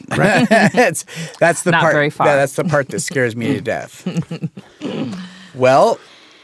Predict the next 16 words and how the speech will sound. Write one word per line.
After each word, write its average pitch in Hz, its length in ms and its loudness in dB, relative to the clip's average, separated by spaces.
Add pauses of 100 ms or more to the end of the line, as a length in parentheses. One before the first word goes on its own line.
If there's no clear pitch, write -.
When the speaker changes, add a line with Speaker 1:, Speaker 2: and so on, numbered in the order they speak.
(120)
Speaker 2:
I 127 80 -2
think 208 240 -4
that 165 160 -2
one's 147 140 -4
pretty, 170 420 0
uh, 127 320 2 (540)
self-explanatory 147 920 -2
there, 120 140 0
you 120 120 -4
guys. 123 340 0
Hold 147 260 -4
yourselves 139 280 -4
accountable 143 480 -2
and 127 80 -4
hold 139 220 -4
your, 131 120 -8